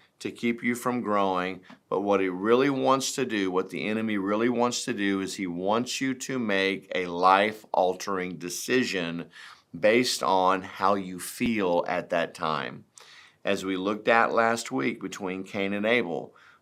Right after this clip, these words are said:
both of these young men presented an offering to the Lord. Cain was like a,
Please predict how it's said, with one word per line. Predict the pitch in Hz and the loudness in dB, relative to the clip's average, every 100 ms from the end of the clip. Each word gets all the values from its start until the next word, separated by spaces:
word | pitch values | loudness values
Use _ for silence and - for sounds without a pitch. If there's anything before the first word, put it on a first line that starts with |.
| - | -14
both | 80 98 110 120 | 2 4 4 2
of | 110 | 0
these | 117 101 | 0 2
young | 110 110 | 0 -2
men | 110 110 110 | -2 -4 -4
presented | 104 92 107 104 | -4 -2 0 2
an | 101 | 4
offering | 104 107 - 110 | 4 4 2 -2
to | 110 | -2
the | 104 110 | -2 0
Lord. | 113 110 - - | 4 4 2 -2
Cain | - 98 101 107 | -4 -2 0 -2
was | 101 92 | -4 -2
like | 95 98 98 | 2 4 4
a, | 98 98 95 | 4 4 4